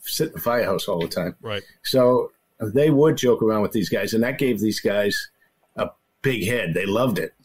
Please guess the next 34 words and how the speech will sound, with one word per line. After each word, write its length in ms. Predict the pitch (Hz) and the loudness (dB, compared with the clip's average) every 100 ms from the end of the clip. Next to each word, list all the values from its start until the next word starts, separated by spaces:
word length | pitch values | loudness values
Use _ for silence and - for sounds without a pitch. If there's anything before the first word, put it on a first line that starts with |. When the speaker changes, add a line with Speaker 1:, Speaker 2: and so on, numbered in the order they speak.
| _ | _
Speaker 1:
They 180 | 95 101 | -4 0
loved 280 | 104 123 107 | 0 0 -2
suck-, 440 | - 127 - - | -2 -4 -4 -8
sucking 380 | - 139 - 131 | -4 -4 0 0
it 120 | 120 | 2
up, 220 | 147 - - | 0 -4 -6
you 120 | 104 | -2
know? 240 | 104 143 - - - - - | 0 -2 -4 -16 -20 -12 -6
And 560 | 117 123 127 135 131 - _ _ _ | -2 0 0 0 -2 -4 _ _ _
they 140 | - 117 | -2 0
had 160 | 139 | 0
the 80 | 131 | -2
picnic 440 | - 160 160 139 - | 0 0 0 0 2
in 140 | 113 | 2
June 600 | 104 127 147 131 127 131 - _ _ _ _ _ _ _ _ _ - | 2 4 6 6 4 0 -8 _ _ _ _ _ _ _ _ _ -2
in 140 | 120 | 2
the 60 | 120 | 4
evening, 460 | 147 135 120 117 113 - | 2 4 2 0 -6 -10
and 500 | 120 123 127 135 131 - | -4 -2 0 2 2 2
they 80 | 135 | 2
went 220 | 135 147 | 2 0
and 100 | 110 | -2
set 260 | - 151 - | -2 -2 -2
three 180 | 131 | 0
or 60 | 117 | 0
four 220 | - 127 | 2 2
fires 340 | 120 131 131 123 | 2 2 2 2
right 160 | 117 | 2
after 300 | 131 143 - | 2 0 -4
so 180 | - 120 | 0 0
these 200 | 117 117 | 0 0
guys 240 | 127 117 | 0 0
could 180 | - 110 | 0 -4
go 280 | - 117 110 | -2 -2 -4